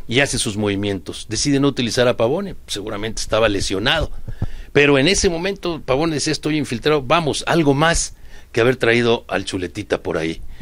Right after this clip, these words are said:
Y desde luego el tema de Chaco Jiménez, que no es que jugó mal, es que América hizo también su partido. Las fallas americanistas fueron más que las de Cruz Azul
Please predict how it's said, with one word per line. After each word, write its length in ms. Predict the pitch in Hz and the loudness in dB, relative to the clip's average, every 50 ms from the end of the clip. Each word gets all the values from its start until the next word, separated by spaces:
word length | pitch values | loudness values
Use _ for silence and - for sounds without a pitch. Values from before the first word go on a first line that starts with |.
| - - - | -12 -12 -2
Y 120 | - 165 160 | 2 4 4
desde 240 | 156 151 131 143 | 4 4 4 4
luego 420 | 139 151 180 185 175 185 190 - - - - | 4 4 4 6 4 4 2 -2 -6 -8 -6
el 180 | 113 110 104 | -4 -4 -2
tema 300 | - - 135 131 131 127 | -2 0 0 2 0 0
de 520 | 110 104 101 98 98 95 95 92 90 98 - - 101 - | 2 2 4 4 4 4 2 2 0 -2 -4 -8 -14 -4
Chaco 300 | - - 120 - - 131 | -2 -2 0 0 -2 -2
Jiménez, 400 | - 147 139 139 135 139 151 - | 0 2 2 2 2 2 0 0
que 180 | - - 120 117 - | -2 -2 -4 -4 -2
no 180 | - 123 131 143 | 2 4 4 4
es 100 | 143 - | 4 2
que 120 | - 110 | -2 -8
jugó 240 | 104 101 98 101 110 | -6 -4 -2 -2 0
mal, 280 | 117 151 226 247 - - - - - - - - - | 0 0 -2 -2 -6 -10 -14 -14 -14 -16 -16 -14 -12
es 120 | - - | -12 -8
que 120 | - - - | -6 -4 -2
América 480 | - - 135 135 123 - - 143 139 - | 2 2 2 2 2 0 -2 -2 -2 -2
hizo 300 | 131 127 - - 117 - | -4 -2 -2 -2 -2 -2
también 420 | - 92 98 110 117 117 113 - - - - - - - - - - - | -2 -2 0 2 2 0 0 -2 -6 -12 -18 -18 -18 -18 -18 -18 -14 -2
su 160 | - - 117 | 0 0 2
partido. 360 | - 104 101 95 110 110 113 | 2 2 0 2 2 2 4
Las 180 | 127 151 156 - | 4 4 2 4
fallas 300 | - 247 277 285 - - | 4 4 4 4 4 2
americanistas 640 | 202 175 160 156 147 - 160 185 208 - 220 - - | 0 0 0 0 0 0 -2 -2 -2 -2 -4 0 2
fueron 240 | 196 208 214 196 175 | 4 4 4 4 2
más 360 | 165 175 208 240 240 - - | 0 0 0 0 0 -2 -4
que 140 | - 175 165 | -4 -4 -4
las 160 | 151 143 127 | -2 -2 -2
de 100 | 135 123 | -4 -4
Cruz 200 | - 135 113 123 | -4 -4 -2 -2
Azul 360 | 113 104 - 202 302 302 - | -2 -2 -2 -4 -4 -6 -8